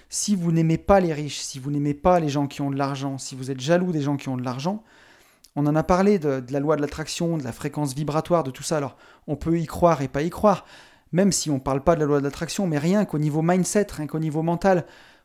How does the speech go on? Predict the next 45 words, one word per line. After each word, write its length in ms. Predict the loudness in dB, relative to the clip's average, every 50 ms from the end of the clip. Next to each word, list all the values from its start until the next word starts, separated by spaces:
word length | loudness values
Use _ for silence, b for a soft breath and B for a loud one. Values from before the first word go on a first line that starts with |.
| B -2
comment 280 | 2 4 4 6 4
vous 100 | 4 0
pouvez 280 | -4 -8 -6 -2 -2 -2
vouloir 400 | 0 0 2 4 4 2 2 0
quelque 260 | -4 -6 -4 -4 -4
chose 260 | 0 2 2 2 2
que 100 | 0 -10
vous 140 | -8 -6 -2
détestez ? 580 | 0 0 0 2 0 -2 -2 -4 -6 -6 -8 _ _ _ _ _ _ _ -16
C'est 200 | -10 -4 -2 0
n'importe 380 | 2 2 0 0 -2 -2 -2 0
quoi. 180 | 2 0 0 B B B B B B B B B
Si 260 | B -4 2 4 4 4
vous 200 | 4 4 6 8
avez 200 | 10 12 12 10
envie 200 | 10 6 4 0
de 40 |
trouver 300 | -2 -4 0 4 6 6
une 100 | 6 6
femme 280 | 4 2 2 2 2 0 -4
exceptionnelle, 640 | -4 -2 0 -2 0 2 4 4 4 4 2 2 0
mais 140 | -2 -2 -2
que 100 | -2 0
dans 140 | 2 2 2
votre 240 | 2 0 0 0
tête, 420 | 0 0 0 0 -2 -8 -12 -12 -10
toutes 200 | -12 -12 -8 -6
les 80 | -6
femmes 240 | -4 -2 -2 -2 -2
sont 180 | -2 -4 -6 -4
des 140 | -4 -2 2
garces, 420 | 2 2 2 2 -2 -4 -6 -6 B B B B B B B B B B B B -6
ça 160 | -4 -2 -2
va 100 | 0 0
être 120 | 0 -2 -2
super 600 | -4 -4 0 2 2 2 2 4 2 2 2 2
compliqué 460 | -2 -4 -4 -4 -6 -8 -2 -2 -2
d'entretenir 480 | -2 -2 -4 -4 -6 -2 0 0 0 0
une 80 | 0
relation 460 | 0 0 0 0 0 -2 -2 -4 -4
saine 320 | -4 -2 0 2 2 2 2
avec 260 | 2 -2 -2 -2 0
une 80 | -2 0
femme, 300 | 2 2 2 2 0 -4
quoi. 180 | -6 -12 -16